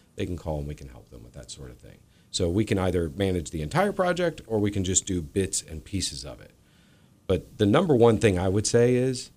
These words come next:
especially if you're not thinking about it, n-, right now is the time to start.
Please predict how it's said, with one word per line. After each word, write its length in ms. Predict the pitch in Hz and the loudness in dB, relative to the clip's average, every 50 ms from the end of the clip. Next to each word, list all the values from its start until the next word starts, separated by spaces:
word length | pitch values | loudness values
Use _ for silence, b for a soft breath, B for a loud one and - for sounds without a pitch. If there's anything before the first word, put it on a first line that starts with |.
| _ _ _ _ _ _ _ _ _ | _ _ _ _ _ _ _ _ _
especially 460 | - - - 113 110 - - 113 98 90 | -4 -4 -2 -2 -2 0 0 0 0 0
if 100 | 85 - | 0 -2
you're 80 | 87 78 | -4 -2
not 320 | 80 82 90 95 113 - | 0 0 0 -2 -2 -4
thinking 320 | - 131 120 117 127 123 123 | -4 -6 -4 -2 -2 -2 -2
about 280 | 113 113 117 120 127 | -2 -2 -2 -4 -4
it, 160 | 135 135 - - - _ _ _ _ - - | -6 -8 -10 -14 -20 _ _ _ _ -10 -6
n-, 120 | 82 90 85 - | -4 -4 0 2
right 200 | 110 117 - 92 | 2 2 2 2
now 220 | 101 104 98 92 | 0 0 0 0
is 120 | 87 80 | -2 -4
the 80 | - 90 | -6 -12
time 280 | - - 87 85 76 71 | -14 -12 -10 -10 -10 -10
to 60 | 69 | -12
start. 480 | - - - 71 58 - - _ - | -12 -14 -12 -14 -16 -16 -18 _ -20